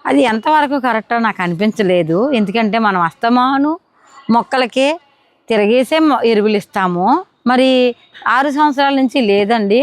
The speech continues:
నాకు ఇప్పుడు ఎక్కువ అనిపిస్తుంది. మరి కారణం ఏంటన్నదో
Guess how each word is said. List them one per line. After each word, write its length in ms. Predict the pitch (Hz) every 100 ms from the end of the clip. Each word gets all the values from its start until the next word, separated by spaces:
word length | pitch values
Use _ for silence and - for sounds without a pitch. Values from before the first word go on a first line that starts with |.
| 294
నాకు 180 | 226 - 214 202
ఇప్పుడు 300 | - 233 226 247 311 - - - - 233
ఎక్కువ 200 | 226 247 233
అనిపిస్తుంది. 680 | 208 233 - 247 214 208 254 320
మరి 120 | 214 202 -
కారణం 360 | 196 202 233 226 214
ఏంటన్నదో 500 | 208 208 202 202